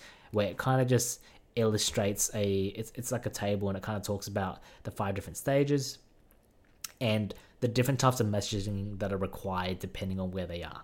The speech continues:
right? But in, in simple terms, at the top of the funnel, where there's,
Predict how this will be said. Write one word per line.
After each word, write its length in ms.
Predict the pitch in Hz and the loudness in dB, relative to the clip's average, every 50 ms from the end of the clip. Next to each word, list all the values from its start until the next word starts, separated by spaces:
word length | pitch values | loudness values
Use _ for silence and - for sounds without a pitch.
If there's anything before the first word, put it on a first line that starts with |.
| _ - | _ -10
right? 240 | 104 107 123 156 - - - - - - - | -6 -4 -4 -6 -6 -10 -20 -20 -20 -20 -6
But 200 | - 110 104 - | -4 -4 -4 -2
in, 360 | - 110 107 107 101 98 95 - - - - - - - - _ - - | -2 0 0 2 0 0 -2 -4 -10 -20 -20 -20 -20 -20 -20 _ -10 -4
in 100 | 120 113 | -4 0
simple 340 | - - - 147 139 147 131 | 2 4 4 4 6 4 2
terms, 600 | - - 107 104 104 101 101 98 - - - - - - - - - - _ _ - _ - _ _ _ _ _ _ - | 2 2 0 2 2 2 0 0 -2 -4 -8 -10 -16 -20 -20 -20 -20 -20 _ _ -20 _ -20 _ _ _ _ _ _ -2
at 120 | 131 127 | 0 2
the 80 | - 123 | 2 2
top 240 | - - 147 147 175 | 4 4 2 6 6
of 80 | 170 | 6
the 80 | 185 175 | 6 6
funnel, 440 | - - 156 151 160 170 190 190 165 | 4 2 2 2 4 2 2 2 2
where 220 | 123 117 113 113 | 4 6 6 8
there's, 220 | 110 110 104 95 | 8 8 6 6